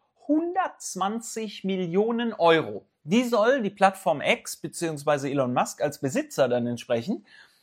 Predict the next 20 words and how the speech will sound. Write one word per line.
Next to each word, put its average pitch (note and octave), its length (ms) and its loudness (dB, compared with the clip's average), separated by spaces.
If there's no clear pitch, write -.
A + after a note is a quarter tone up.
eben G3 320 4
zahlen. D#3 640 2
Unter G#3+ 300 0
anderem, C4 400 0
jetzt F3 220 -2
kommt's, A3 280 -2
wegen A#3 400 0
einer G3 320 -2
irreführenden D4 1080 -2
Authentifizierung G#3 1700 0
von A3 240 -2
Nutzerkonten F#3+ 840 -2
durch G#3 380 -2
Verifizierungshaken, C#4 1700 4
wie A3 120 2
die G#3+ 120 2
zuständige G#3 640 0
E-U-Kommission F#3 580 0
mitteilte. D#3+ 540 -4
Und F#3+ 320 2